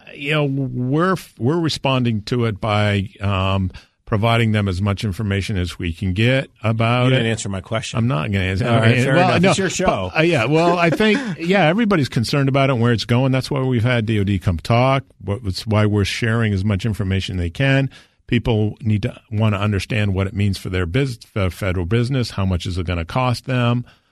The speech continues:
Speaker 1: You know, what does it mean in terms of, y-, you know, um, you know, the, their co-, government contracts and reimbursement for those costs or not? Um, how do they address that? Those are all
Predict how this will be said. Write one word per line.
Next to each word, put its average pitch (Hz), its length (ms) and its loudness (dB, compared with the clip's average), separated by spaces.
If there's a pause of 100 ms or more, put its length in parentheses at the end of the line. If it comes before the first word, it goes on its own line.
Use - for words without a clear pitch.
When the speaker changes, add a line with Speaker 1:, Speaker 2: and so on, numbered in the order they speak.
(220)
Speaker 1:
You 95 120 0
know, 90 60 2
what 98 200 0
does 104 160 0
it 78 80 -4
mean 101 260 2
in 92 140 0
terms 98 360 -2
of, 92 320 -2 (480)
y-, - 100 -8
you 95 600 -2
know, 95 480 -4 (140)
um, 90 880 -4 (160)
you 98 160 -4
know, 87 140 -6 (520)
the, 98 280 -2 (280)
their 92 180 2
co-, 110 240 -2
government 95 340 0
contracts 120 760 0
and 87 480 -2
reimbursement 113 600 0
for 131 100 -4
those 120 180 -2
costs 123 360 -4
or 78 120 -2
not? 117 540 0
Um, 85 220 -6
how 101 240 -2
do 98 80 -2
they 92 180 0
address 101 400 0
that? 123 340 0 (500)
Those 127 240 2
are 107 100 2
all 131 320 0